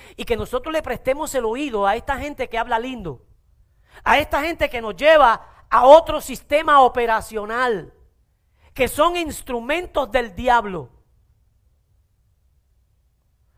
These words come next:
para que el orden, el sistema operacional del nuevo orden mundial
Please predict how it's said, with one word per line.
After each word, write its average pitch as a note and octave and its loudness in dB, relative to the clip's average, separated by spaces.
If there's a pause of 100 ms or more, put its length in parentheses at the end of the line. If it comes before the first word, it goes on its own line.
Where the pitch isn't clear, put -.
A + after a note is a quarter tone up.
(300)
para C4+ 2
que C4 -2 (800)
el C4+ -6 (160)
orden, G#3+ 0 (2250)
el B3 0
sistema C4+ -4 (560)
operacional B3+ 2 (1700)
del B3+ 2
nuevo F4+ 8
orden E4+ 12
mundial C4+ 4